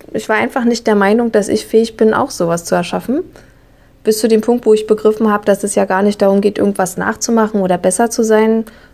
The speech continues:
sondern was Eigenes zu kreieren. Ich hatte begonnen, Jo in einem realitätsbezogeneren Format zu schreiben,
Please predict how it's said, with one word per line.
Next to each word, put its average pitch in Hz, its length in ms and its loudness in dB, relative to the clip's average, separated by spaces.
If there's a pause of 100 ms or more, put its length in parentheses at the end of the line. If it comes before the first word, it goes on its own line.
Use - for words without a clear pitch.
sondern 214 520 2 (160)
was 190 180 -4
Eigenes 180 440 0
zu - 140 -8
kreieren. 170 580 -4 (840)
Ich - 80 -6
hatte 202 160 0
begonnen, 214 540 0
Jo 214 220 4
in 214 100 2
einem 190 380 0 (220)
realitätsbezogeneren 214 1200 2
Format 185 440 -2
zu 269 80 -6
schreiben, 254 400 -2